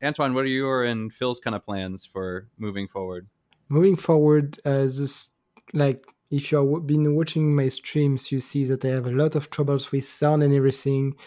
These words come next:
Speaker 2: So I think I'm gonna move out of streaming and do some, uh, videos. And good thing you talk about Horizon Zero Dawn. I'm gonna do videos based on the lore of Horizon Zero Dawn.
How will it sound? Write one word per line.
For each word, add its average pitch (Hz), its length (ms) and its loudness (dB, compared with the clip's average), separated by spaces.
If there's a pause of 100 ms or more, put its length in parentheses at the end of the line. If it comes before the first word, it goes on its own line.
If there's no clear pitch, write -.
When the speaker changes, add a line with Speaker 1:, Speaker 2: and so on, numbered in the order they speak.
(340)
Speaker 2:
So 143 320 2
I 143 120 -2
think 156 280 -2
I'm 143 100 2
gonna 135 220 0
move 151 500 4 (160)
out 143 320 2
of 139 300 -4
streaming 160 580 2
and 135 180 0
do 135 160 0
some, 131 500 -4
uh, 131 220 -4
videos. 151 560 4 (380)
And 143 340 2 (140)
good 180 160 2
thing 185 160 4
you 160 140 6
talk 147 260 0
about 131 300 -2
Horizon 131 480 0
Zero 127 340 -2
Dawn. 170 380 2
I'm 139 680 -4
gonna 139 220 2
do 135 260 0
videos 135 480 0
based 135 360 2
on 135 160 0
the 127 80 0
lore 143 500 0
of 139 160 -2 (100)
Horizon 127 380 0
Zero 113 220 -8
Dawn. 156 380 -4